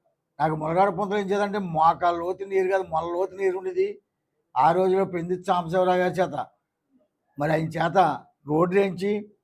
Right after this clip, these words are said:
మరి బా-, ములగ కాప గుర్చిన చెరువు కింద ఇవ్వనని మూడు రో-, మూడు నెలలు ఆపు చేస్తే అన్నయ్య పాటలు పడి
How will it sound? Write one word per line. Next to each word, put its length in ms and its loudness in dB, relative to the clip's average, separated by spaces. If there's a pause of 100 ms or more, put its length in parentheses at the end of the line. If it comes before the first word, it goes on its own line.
(480)
మరి 140 -2
బా-, 380 0 (160)
ములగ 340 -2
కాప 360 0
గుర్చిన 560 -2
చెరువు 240 4
కింద 200 -4 (680)
ఇవ్వనని 320 0
మూడు 240 0
రో-, 160 4
మూడు 240 0
నెలలు 220 2
ఆపు 200 8
చేస్తే 500 0 (680)
అన్నయ్య 280 0
పాటలు 440 4
పడి 440 4